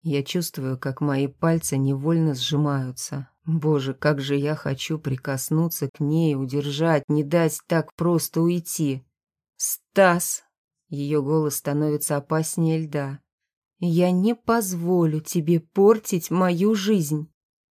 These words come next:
Я изменился, действительно изменился. В её глазах мелькает что-то похожее на заинтересованность, но только на мгновение.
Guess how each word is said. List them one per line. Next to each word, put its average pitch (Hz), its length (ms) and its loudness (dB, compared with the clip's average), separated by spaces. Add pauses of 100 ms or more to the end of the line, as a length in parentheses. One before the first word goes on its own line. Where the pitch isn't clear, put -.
(100)
Я 135 280 2
изменился, 151 720 2
действительно 165 800 4
изменился. 160 840 4 (760)
В - 20 -16
её 175 380 -2
глазах 156 560 -2
мелькает 143 520 -2
что-то 165 400 -8
похожее 156 680 -2
на 151 200 0
заинтересованность, 156 1300 -4 (380)
но 196 260 0
только 165 480 0
на 156 120 2
мгновение. 143 840 -4